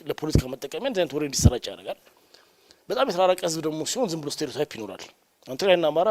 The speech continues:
ይታወቃል እኮ፣ እዚህም አማራ አለ፣ እዛም ትግራይ አለ ማለት ያን ያክል ህዝብ ማህበረ መስተጋብሩ ከፍተኛ ነው። ከአማራ ክልል አመራሮች የምትላቸው ግን አልወዳቸውም፣ ምክንያቱም ኃላፊነት አይሰማቸውም። ለአማራ ህዝብ ራሱም ጥሩ ስላልሆኑ ነው።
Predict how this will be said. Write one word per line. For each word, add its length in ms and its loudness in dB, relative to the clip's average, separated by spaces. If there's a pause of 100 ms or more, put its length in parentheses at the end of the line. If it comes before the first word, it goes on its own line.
(120)
ይታወቃል 580 -2
እኮ፣ 200 -20
እዚህም 220 -14
አማራ 220 -10
አለ፣ 160 -6
እዛም 200 -6
ትግራይ 240 -6
አለ 200 -8
ማለት 220 -4
ያን 180 2
ያክል 200 -4
ህዝብ 120 -8
ማህበረ 240 6
መስተጋብሩ 640 -2
ከፍተኛ 340 -6
ነው። 140 -12
ከአማራ 260 2
ክልል 160 -2
አመራሮች 280 4
የምትላቸው 420 -2
ግን 220 -4
አልወዳቸውም፣ 600 2 (400)
ምክንያቱም 320 -6
ኃላፊነት 320 2
አይሰማቸውም። 640 -2 (360)
ለአማራ 320 6
ህዝብ 180 -2
ራሱም 200 -2
ጥሩ 160 -8
ስላልሆኑ 460 -2
ነው። 120 -12